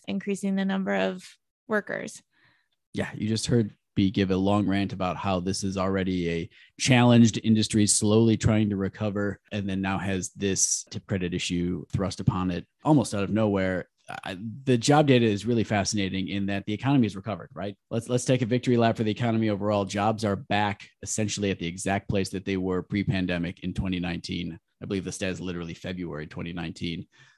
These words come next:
Speaker 2: or excuse me, February twenty twenty,
Speaker 1: Yep.
Speaker 2: right before, uh, the onset of the pandemic and the massive job loss. So overall, we, we've essentially returned, but the industry, this specific industry, seven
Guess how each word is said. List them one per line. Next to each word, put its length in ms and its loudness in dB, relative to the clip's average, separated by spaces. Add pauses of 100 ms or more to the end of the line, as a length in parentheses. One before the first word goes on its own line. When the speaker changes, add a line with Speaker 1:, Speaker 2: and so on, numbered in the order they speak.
(120)
Speaker 2:
or 120 -2
excuse 260 -2
me, 100 -4
February 360 -2
twenty 220 -4
twenty, 480 -4
Speaker 1:
Yep. 220 -6
Speaker 2:
right 180 -2
before, 400 -2
uh, 180 -4
the 120 -6
onset 480 -6
of 140 -10
the 60 -10
pandemic 440 -4
and 100 -8
the 60 -8
massive 400 -6
job 260 -4
loss. 420 -6 (180)
So 220 -4
overall, 800 4
we, 200 -2
we've 300 -2
essentially 440 -4
returned, 520 -2 (220)
but 80 -6
the 140 -2
industry, 580 -2 (220)
this 200 2
specific 580 0
industry, 360 -4
seven 480 2